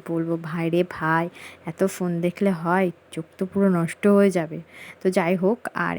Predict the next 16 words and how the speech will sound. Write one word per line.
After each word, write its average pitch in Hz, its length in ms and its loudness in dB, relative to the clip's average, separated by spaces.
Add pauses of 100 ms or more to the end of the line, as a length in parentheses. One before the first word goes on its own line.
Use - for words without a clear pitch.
এইদিকে 185 420 0
দেখো, 180 400 -4 (420)
আমরা 180 240 0
এখন 214 220 4 (140)
চলে 269 360 6
এসেছি 277 380 -4
সুন্দর 302 440 0
একটা 277 240 2 (140)
জায়গায়, 202 460 0 (160)
মানে 214 200 4
কলেজের 190 440 0
ভিতরেই 196 440 2 (420)
একটু 196 180 0
ছবি 202 280 2
টবি 202 220 2
তুলবো। 190 380 2